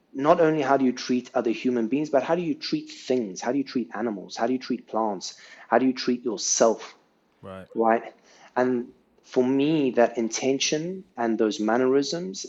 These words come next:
Speaker 1: that for me is, that gives me so much comfort. And I know that as long as I continue to have loving intentions in myself, and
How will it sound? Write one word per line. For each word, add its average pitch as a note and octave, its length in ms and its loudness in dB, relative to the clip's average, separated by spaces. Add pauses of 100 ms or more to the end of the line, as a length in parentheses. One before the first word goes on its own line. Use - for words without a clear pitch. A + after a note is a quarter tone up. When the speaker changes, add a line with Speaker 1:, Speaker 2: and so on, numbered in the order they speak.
Speaker 1:
that C#3+ 260 2 (420)
for A#2 220 -2
me A#2+ 520 0 (640)
is, - 580 0 (840)
that C#3 260 4
gives A#2+ 180 0
me A#2+ 100 0
so A#2+ 220 2
much A#2 240 -2
comfort. G2+ 360 -6 (220)
And A2+ 120 2
I A#2 100 4
know B2+ 260 6
that A#2 160 6
as G#2+ 180 2
long B2 240 6
as B2+ 360 2 (380)
I A#2 100 2
continue C3 880 0 (160)
to A2+ 120 6
have A2+ 440 4 (440)
loving A#2 340 6
intentions A#2 800 -4 (160)
in A#2 120 0
myself, A2 640 0 (880)
and A2 260 2